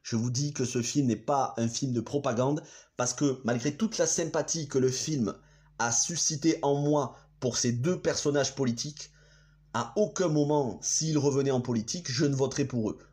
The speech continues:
De toute façon, je ne voterais pas. Mais ça ne va pas me faire aimer la politique, ce film. Je prends ça comme une comédie, j'ai bien rigolé, ça m'a détendu, mais ça s'arrête là.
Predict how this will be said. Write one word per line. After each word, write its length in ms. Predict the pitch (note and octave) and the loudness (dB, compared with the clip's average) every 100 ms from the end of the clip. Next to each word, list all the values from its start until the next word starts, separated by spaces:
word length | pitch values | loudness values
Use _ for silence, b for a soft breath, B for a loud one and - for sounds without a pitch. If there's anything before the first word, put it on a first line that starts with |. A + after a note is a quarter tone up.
| - | -4
De 80 | G#2+ | -2
toute 180 | A#2+ B2 | -2 -2
façon, 280 | B2+ E3+ D#3 | 0 0 2
je 100 | B2 | 4
ne 80 | |
voterais 280 | A#2 A#2 B2 | 4 2 0
pas. 240 | A2 F2 B B B | -2 -4 B B B
Mais 480 | G2+ B2 D#3 D#3+ - - - | 0 4 4 2 -8 -20 -18
ça 280 | - - B2 | -10 -2 0
ne 80 | A#2+ | 2
va 140 | C3+ | 2
pas 380 | C3 D#3 F3 - | 2 2 2 -2
me 140 | A#2+ B2+ | 0 0
faire 480 | - D3+ D#3 - - | 2 2 2 -2 -2
aimer 440 | E3 D3 D#3+ E3+ - | 2 4 2 0 -2
la 140 | A#2 | -2
politique, 640 | A#2 - D3+ C#3 - A2+ - | -2 2 2 2 -2 -4 -4
ce 120 | F#2+ | -6
film. 280 | - D#2+ D2 - b b b b - - | -6 -6 -8 -12 b b b b -20 -16
Je 260 | - - A#2 | -8 -2 -2
prends 260 | - C#3 | 0 0
ça 180 | C3+ D3 | 2 2
comme 220 | C#3+ A2+ | 2 2
une 100 | A2+ | 2
comédie, 560 | A#2 F3 F3+ D#3 G3 - - - | 2 2 0 0 -2 -6 -16 -20
j'ai 220 | G#2 G2+ G2 | -12 -6 -2
bien 240 | G#2 F3 | 0 0
rigolé, 560 | F#3+ F3+ E3+ E3 D#3+ - - - | 0 2 4 4 2 -8 -20 -12
ça 180 | - G#2+ | -4 -2
m'a 140 | G#2 | 0
détendu, 640 | B2+ D#3 F3+ D3+ D3 D3+ - - - | 0 0 0 2 0 -2 -10 -20 -2
mais 160 | G#2+ B2+ | 0 2
ça 160 | D#3 | 0
s'arrête 380 | - A#2+ C#3+ C#3+ | 0 0 0 2
là. 400 | G#2 E2 - - | 0 0 -6 -20